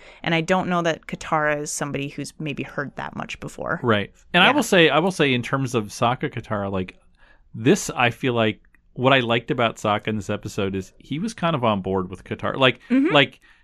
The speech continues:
Speaker 2: he was on board with when she says, "I think what I'm gonna do is get captured and go to prison to save them." He was like, "This might actually work." And,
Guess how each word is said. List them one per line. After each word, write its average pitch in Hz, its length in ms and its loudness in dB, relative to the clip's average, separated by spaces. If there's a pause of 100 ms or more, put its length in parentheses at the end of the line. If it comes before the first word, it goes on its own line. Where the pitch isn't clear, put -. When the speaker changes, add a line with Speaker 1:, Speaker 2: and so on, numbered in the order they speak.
Speaker 2:
he - 200 -2
was 175 140 6
on 156 180 6
board 123 260 6
with 117 420 2
when 117 160 2
she 135 180 2
says, 123 260 4
"I 127 120 4
think 139 240 0
what 127 140 2
I'm 120 80 2
gonna 120 160 0
do 120 220 0
is 113 120 0
get 113 340 0
captured 127 540 0
and 117 140 0
go 113 120 4
to 113 80 0
prison 127 380 0
to 110 80 0
save 131 360 0
them." 110 180 2
He 117 100 -2
was 113 160 -4
like, 107 300 -2 (260)
"This - 220 -6
might 285 160 6
actually 170 320 2
work." 127 420 0
And, 123 300 0